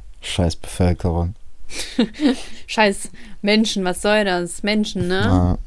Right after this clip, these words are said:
Speaker 1: Ja.
Speaker 2: Ja. Egal, Hunde sind eh das, der Hunde, wa-, wie sagt man, Hunde, ähm,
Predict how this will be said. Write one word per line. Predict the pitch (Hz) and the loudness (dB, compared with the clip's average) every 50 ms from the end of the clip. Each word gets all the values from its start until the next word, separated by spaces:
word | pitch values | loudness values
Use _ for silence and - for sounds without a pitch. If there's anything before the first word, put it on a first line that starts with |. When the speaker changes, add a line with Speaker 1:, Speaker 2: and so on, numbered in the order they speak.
| - - - - - | -10 -14 -16 -14 -10
Speaker 1:
Ja. | 180 170 | -8 -6
Speaker 2:
Ja. | 175 180 175 170 170 170 165 - - - - - - - - - - - - | -6 -4 -4 -4 -4 -6 -8 -10 -12 -14 -14 -14 -14 -14 -14 -14 -14 -12 -10
Egal, | - - 226 220 214 208 - - - | 0 4 6 8 8 6 4 2 2
Hunde | 208 277 294 294 277 | 4 4 6 6 4
sind | 247 233 220 202 | 4 2 0 0
eh | - 202 214 | 0 0 2
das, | 196 190 180 - - - - - - | 2 0 -2 -4 -8 -18 -16 -14 -12
der | - 180 - 202 180 - - - - | -6 0 0 0 0 0 -4 -8 -6
Hunde, | 196 233 262 262 240 185 | -2 0 0 0 0 -2
wa-, | 190 196 - | -2 -4 -4
wie | 214 247 269 | -4 -2 -2
sagt | 330 330 339 | 0 0 0
man, | 277 226 | 0 0
Hunde, | 247 262 277 285 285 285 - - - - - - | 0 0 0 0 0 -2 -4 -6 -10 -16 -12 -8
ähm, | 214 220 220 220 214 214 214 214 214 | -6 -4 -2 -2 -2 -2 -4 -6 -6